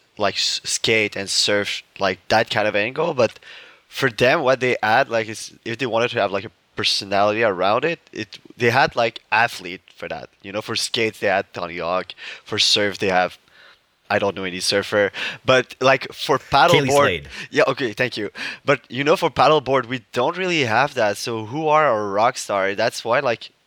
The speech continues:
Speaker 1: going with the lifestyle aspect of it, it's really, it's really good. We, I don't, we think we have a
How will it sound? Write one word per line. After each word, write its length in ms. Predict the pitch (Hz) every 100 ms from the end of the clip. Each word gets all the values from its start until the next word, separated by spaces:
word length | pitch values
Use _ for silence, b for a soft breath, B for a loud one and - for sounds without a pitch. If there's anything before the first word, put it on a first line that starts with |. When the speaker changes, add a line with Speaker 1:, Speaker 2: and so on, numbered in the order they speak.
| - 113
Speaker 1:
going 240 | 113 113 131
with 120 | 127
the 120 | 120
lifestyle 640 | 101 101 127 - 120 107 107
aspect 540 | 101 - - 110 104
of 140 | 101 98
it, 160 | 104 -
it's 240 | 101 -
really, 260 | 110 127 147
it's 260 | 117 - -
really 200 | 135 151
good. 200 | 131 127 _ _ _ _ _ - -
We, 260 | 110 110 131
I 60 | 120
don't, 200 | 131 156
we 140 | 123
think 260 | 135 170 180
we 60 | 175
have 180 | 135
a 80 | 139